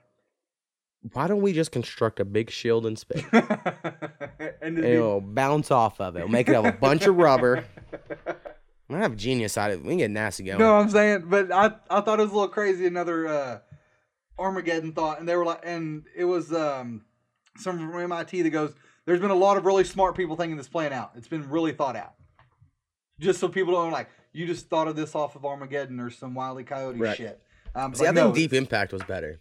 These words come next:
Speaker 1: I
Speaker 2: Yeah.
Speaker 1: know it's always weird when two movies that are, like, the same movie come out at the same time.
Speaker 2: Mm-hmm.
Speaker 1: And I always like Deep Impact out of that one.
Speaker 2: For sure.
Speaker 1: Um, I mean, Armageddon's cool and all,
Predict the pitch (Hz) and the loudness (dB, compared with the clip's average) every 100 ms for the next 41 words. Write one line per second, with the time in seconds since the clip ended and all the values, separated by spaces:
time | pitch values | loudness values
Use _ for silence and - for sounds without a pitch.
0 | _ _ _ _ _ _ - - 226 277 | _ _ _ _ _ _ -6 2 4 4
1 | 160 185 233 233 160 156 139 123 139 123 | 4 6 8 8 8 4 4 0 0 0
2 | 120 120 110 110 107 107 104 101 113 110 | 0 -2 0 0 0 0 -2 -4 -2 -2
3 | 104 101 104 107 104 101 - 107 104 107 | -2 -4 -4 -4 -4 -6 -6 -6 -4 -4
4 | 107 156 151 151 127 - - 113 139 131 | -4 -6 -10 -12 -14 -18 -4 4 4 4
5 | 117 101 104 101 101 92 95 90 92 90 | 2 0 -4 -6 -6 -6 -8 -8 -6 -6
6 | 85 82 85 85 - 247 240 233 _ - | -8 -10 -12 -10 -6 -2 -2 -4 _ -10
7 | 98 92 92 87 - 151 190 170 139 117 | -6 -4 -6 -8 -2 2 4 4 4 2
8 | 101 - 120 113 92 90 87 87 | -2 -4 0 0 -2 -4 -8 -10